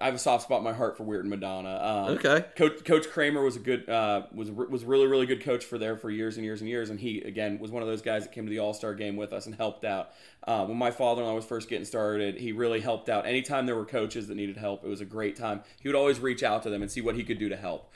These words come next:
Speaker 1: What information do you need? And so that's one of those things. That's what I have a soft spot in my heart for Madonna because of Coach Kramer.
Speaker 2: Yeah, and they sit at twenty. You know, they're three and two.
Speaker 1: Yep.
Speaker 2: Uh,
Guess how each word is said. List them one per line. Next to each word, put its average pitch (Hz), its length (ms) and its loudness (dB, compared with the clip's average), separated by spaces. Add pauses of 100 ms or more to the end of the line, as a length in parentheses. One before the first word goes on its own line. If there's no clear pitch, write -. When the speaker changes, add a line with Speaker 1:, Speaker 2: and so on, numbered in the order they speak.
(120)
Speaker 1:
What 143 240 6
information 123 540 -2
do 101 80 -6
you 104 100 0
need? 98 240 -2
And 98 100 -4
so 120 100 -4
that's - 220 -4
one 123 200 -4
of 120 40 0
those 113 100 -2
things. 113 60 -8
That's 113 140 -6
what 123 80 0
I 110 60 0
have 107 80 -4
a 101 40 -8
soft 113 300 -4
spot 110 200 -2
in - 40 -6
my 104 140 -4
heart 107 280 -2 (200)
for 117 100 -10
Madonna 113 340 0
because 101 240 -4
of 98 80 -8
Coach 92 220 -8
Kramer. 65 400 -12 (120)
Speaker 2:
Yeah, 180 300 8
and 175 120 4
they 214 100 8
sit 202 220 6
at 156 100 2
twenty. 175 340 6
You 175 140 0
know, 143 140 6
they're 147 120 4
three 143 240 4
and 170 120 2
two. 120 300 6 (240)
Speaker 1:
Yep. 151 120 -4 (180)
Speaker 2:
Uh, 110 380 4